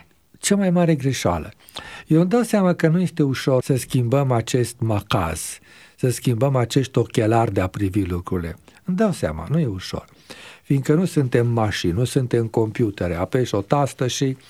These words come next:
s-a schimbat. Suntem oameni. Această schimbare se face încet, dar trebuie făcută. Fiecare element, fiecare emisiune pe care o ascultăm, fiecare carte care o citim, fiecare paragraf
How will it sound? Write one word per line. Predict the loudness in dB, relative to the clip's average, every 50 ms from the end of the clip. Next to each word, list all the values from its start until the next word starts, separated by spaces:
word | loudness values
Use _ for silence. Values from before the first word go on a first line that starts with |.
| -20 -20 -20 -20 -10
s-a | -2 -2 -2
schimbat. | -2 -2 -2 -2 -2 0 0 -2 -4 -4 -10 -16 -20 -20 -20 -18 -18 -18 -18
Suntem | -4 -4 -4 0 2 2 2 2 2
oameni. | 2 2 0 0 -4 -6 -10 -12 _ _ -20 _ _ -20 -20 -20 -10 _
Această | -4 0 2 2 0 2 2 0
schimbare | 0 0 0 -2 0 2 2 2 2 2 0
se | 0 -2 -4
face | 0 2 0 0 2 0 0 -2
încet, | -2 -2 -2 -4 -4 -4 -6 -10 -14 -12
dar | -4 0 0 2 2 0 -2 -4 -10 -16 _ _ _ _ _
trebuie | _ -2 0 0 0 -2
făcută. | -2 -4 -6 -6 -6 -10 -10 -8 -10 -10 -10 -12 _ -20 _ _ _ -20 -20 -20 -20 -20 -20 -20 _
Fiecare | -2 0 0 0 2 2 2 2 4 4 2 0 -2 -6 _ -20 -20 -6 _
element, | 0 2 2 2 2 2 0 0 -2 -2 -2
fiecare | 0 0 0 0 2 2 2 4 4 4
emisiune | 2 2 2 2 2 2 0 -2 0 0 0 2 2 0
pe | 0 0 -2 0
care | 2 2 2 2 2
o | 2 2
ascultăm, | 2 0 -2 -4 -4 -4 -4 -2 -4 -6 -6 -6
fiecare | -6 -2 -2 -2 -2 0 0 0 2 2 0 -2 0
carte | 0 2 2 0 -2 -4 -8 -8
care | -4 -4 -4 -4
o | -4
citim, | -6 -8 -10 -12 -10 -8 -8 -8 -8 -10 -16 -20 -20 -20 -20 -20 _
fiecare | _ -2 -2 0 0 2 2 2 2 0 -4 -8 _ _
paragraf | 2 2 4 4 2 2 2 2 2 2 2 0 -2